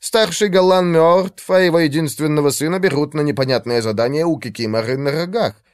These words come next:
Десять родов прямо-таки тают на глазах. Кто-то ведет темную игру". "Думаю, нужно повидать Бернардин. Я когда-то помогала ей собирать пожертвования для ладожских сироток.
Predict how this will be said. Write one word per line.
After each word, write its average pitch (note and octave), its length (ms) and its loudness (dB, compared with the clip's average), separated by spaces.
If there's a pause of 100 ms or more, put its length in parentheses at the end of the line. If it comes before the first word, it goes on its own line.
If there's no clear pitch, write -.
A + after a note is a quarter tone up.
(220)
Десять C#3+ 400 0
родов C3 400 0
прямо-таки D#3+ 520 -4
тают G#2+ 380 -2
на D3+ 100 -4
глазах. F#3+ 680 -4 (280)
Кто-то C4+ 380 0
ведет A#3+ 460 -2
темную G#3+ 720 -2
игру". D3+ 460 -8 (1040)
"Думаю, G#3 400 4
нужно F#3 320 2
повидать D#3+ 460 2
Бернардин. C3+ 760 0 (340)
Я F3 120 4
когда-то C#3+ 340 0
помогала C#3 440 2
ей C3 220 4
собирать C3 420 0
пожертвования A#2 720 0
для A2+ 200 0
ладожских G#2+ 580 -2
сироток. G#2+ 500 -4